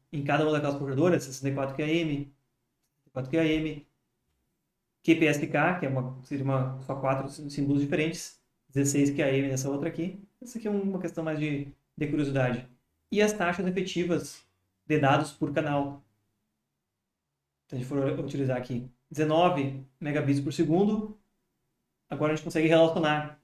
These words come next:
quanto de dados a nossa T V recebe na Globo e quantos da-, quantos dados a gente consegue, eh, são gastos pra receber um vídeo no YouTube, por exemplo. Dezenove megabits por segundo. Nesses outros aqui de baixo,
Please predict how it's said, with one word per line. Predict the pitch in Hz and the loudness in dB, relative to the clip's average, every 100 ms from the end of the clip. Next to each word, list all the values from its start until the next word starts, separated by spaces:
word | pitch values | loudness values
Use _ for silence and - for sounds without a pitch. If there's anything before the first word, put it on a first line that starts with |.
| _ | _
quanto | - 165 175 | 4 4 4
de | 165 | 4
dados | 156 151 | 4 4
a | 151 | 2
nossa | 147 | 0
T | - 139 | 0 4
V | 143 | 6
recebe | 170 143 135 | 4 2 2
na | 131 | 2
Globo | 127 131 147 | 2 4 4
e | 180 | 2
quantos | 165 156 - | 2 -4 -4
da-, | 156 - 165 | -6 -6 -6
quantos | 151 143 | -2 0
dados | 147 143 | 2 2
a | 147 | 0
gente | 143 | -4
consegue, | 156 143 143 151 147 _ _ _ 147 | -2 0 0 -2 -6 _ _ _ -8
eh, | 131 127 123 127 | -4 -2 -4 -4
são | 156 139 | 0 2
gastos | 135 135 165 | 2 0 -4
pra | 156 151 147 | -6 -6 -6
receber | 135 147 | -4 0
um | 143 | 2
vídeo | 143 143 | 4 4
no | 147 | 2
YouTube, | 151 151 143 | 2 2 2
por | 147 | 2
exemplo. | 147 127 - _ _ _ _ 135 | 0 0 -4 _ _ _ _ -2
Dezenove | 135 135 | 2 4
megabits | 147 139 139 | 4 2 0
por | 151 | -2
segundo. | 175 170 175 180 180 - - _ | -2 2 4 4 2 -4 -18 _
Nesses | 147 151 156 | -2 0 4
outros | 151 160 156 | 4 4 2
aqui | 147 | 0
de | |
baixo, | 139 135 147 143 | 2 4 2 -2